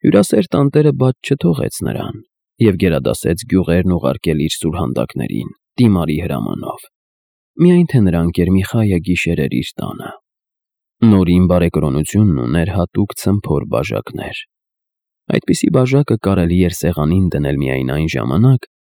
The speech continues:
երբ նրա պարունակությունը մինչև վերջին կաթիլը խմվեր, այլապես շուռ էր գալիս։ Տիմարի ձեռքը խոթելով մի բաժակ,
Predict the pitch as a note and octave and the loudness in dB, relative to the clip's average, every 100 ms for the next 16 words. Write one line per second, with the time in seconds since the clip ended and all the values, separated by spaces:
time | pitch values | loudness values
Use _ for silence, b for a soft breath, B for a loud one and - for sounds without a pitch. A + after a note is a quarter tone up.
0 | _ _ - D3 - D3+ D#3 - B2+ A#2+ | _ _ 0 0 2 2 2 2 2 2
1 | A#2+ - - - G#2 D2+ - D#2+ B1+ B1 | 2 0 -2 0 0 0 0 0 0 -4
2 | - C2 - A1+ - - G1+ - - A#1 | -2 -4 -2 -4 -4 -4 -4 -4 -8 -8
3 | G1+ - - - _ _ _ _ - F#2+ | -6 -8 -10 -14 _ _ _ _ -4 0
4 | E2 D#2+ D2+ E2 - - G#1+ - - - | 0 0 -2 -2 -4 -4 -4 -6 -6 -10
5 | - - - - - _ _ _ _ _ | -10 -10 -12 -14 -18 _ _ _ _ _
6 | _ _ - F#2+ F2 F2 E2+ F#2 - F2+ | _ _ 0 2 4 2 2 -2 -2 -4
7 | D2 - D2 D#2 D#2+ D#2 B1 B1+ D2 C#2+ | -2 0 0 0 0 0 0 -2 -2 0
8 | G2 - | -2 -4